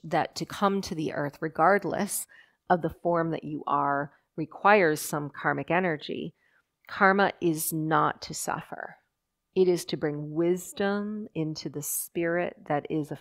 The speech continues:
physical human body and take it on a journey of transitioning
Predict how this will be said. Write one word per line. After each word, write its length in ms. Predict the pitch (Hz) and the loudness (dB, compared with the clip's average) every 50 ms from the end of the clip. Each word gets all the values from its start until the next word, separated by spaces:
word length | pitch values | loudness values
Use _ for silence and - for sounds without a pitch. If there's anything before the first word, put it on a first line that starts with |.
| _ - | _ -4
physical 420 | 165 156 143 147 147 - 156 143 | -4 -4 -2 -4 -6 -6 -6 -8
human 400 | 143 - - 143 131 123 123 131 | -8 -6 -8 -8 -8 -6 -8 -6
body 500 | 127 151 147 147 147 147 151 147 147 151 _ _ _ _ _ _ _ _ _ - | 0 2 4 4 4 2 0 -4 -6 -8 _ _ _ _ _ _ _ _ _ -6
and 160 | 165 151 - | -6 -6 -4
take 300 | - - 175 175 - 196 | 0 2 2 2 2 0
it 100 | - - - | -4 -2 -2
on 160 | 147 147 143 | -4 -2 -2
a 80 | 139 139 | -4 -6
journey 760 | - - - 151 147 147 151 156 160 165 170 175 175 - _ _ _ _ - | -8 -10 -6 -4 -4 -2 -2 -2 -2 -4 -4 -4 -6 -10 _ _ _ _ -4
of 160 | 151 143 143 | -4 -4 -4
transitioning 1120 | - - - 147 135 135 139 - - 151 143 - - 160 156 156 151 151 151 151 147 - | -6 -6 -4 -4 -4 -4 -4 -2 -2 -2 -2 -2 -2 -2 -4 -4 -4 -4 -6 -8 -10 -12